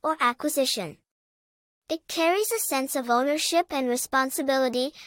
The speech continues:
reflecting the idea that the bearer of this name is destined to acquire knowledge, wisdom, and material wealth throughout their life. Keenan has its origins in the Hebrew language and is mentioned in the Bible as the grandson of Adam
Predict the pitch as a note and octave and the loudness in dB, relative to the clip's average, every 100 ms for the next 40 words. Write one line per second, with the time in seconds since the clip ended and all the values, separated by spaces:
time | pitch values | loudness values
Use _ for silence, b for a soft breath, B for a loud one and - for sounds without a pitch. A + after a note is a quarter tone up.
0 | B C#4+ - E4 E4+ - A4 G4+ D#4+ C#4 | B -10 -2 -2 0 0 2 4 4 2
1 | A#3+ C4 C4+ D#4 C4 B3+ A3 C4+ D4 F4 | 0 2 2 0 -4 -4 0 2 4 4
2 | F4+ F4 E4+ E4+ D#4 C#4 C#4 D4 C#4+ - | 4 2 0 -2 0 0 0 0 -2 -2
3 | C#4+ D4 - G4+ G4+ F#4+ D4+ C#4 - C#4 | 0 0 0 0 0 2 0 0 2 2
4 | C#4 D4 C4+ B3+ C4+ D#4+ F4+ B B B | 4 2 4 4 4 0 -4 B B B
5 | - D4+ - F4+ F#4+ G4 B - C#4 C4+ | 0 0 2 2 2 -2 B -4 0 0
6 | - E4 E4+ F#4 F4+ C4+ C4+ A#3+ - - | 0 2 4 4 4 4 4 2 -4 -6
7 | C4+ A#3 G#3+ - D#4 D#4+ C#4 G#3+ - - | 0 2 2 0 2 4 2 2 -4 -20
8 | _ _ _ _ _ _ _ _ - - | _ _ _ _ _ _ _ _ -8 0
9 | F#4+ G4+ G#4+ A4 E4+ D#4 D4 - C4+ C#4+ | 2 4 2 2 2 2 0 0 2 2
10 | D#4 E4+ E4+ F4 C#4+ C4+ C4+ D4+ D4 D#4+ | 2 0 0 0 0 0 0 -2 0 0
11 | D4+ C4 B3+ B3+ A3+ A3+ - C4+ C#4+ D4+ | 2 2 2 2 0 0 -6 -2 0 0
12 | D4 D#4 F4 G#4+ G#4+ F#4+ D#4 B3+ B3 B3+ | 0 0 2 2 2 4 2 2 4 4
13 | C4+ D#4+ F4+ B3+ C4 C4+ B3 B3+ D4 - | 4 0 -2 -6 -4 -4 0 0 0 0
14 | G4+ G4 C#4+ A#3+ A#3+ D4 F4 | 2 2 2 2 4 2 0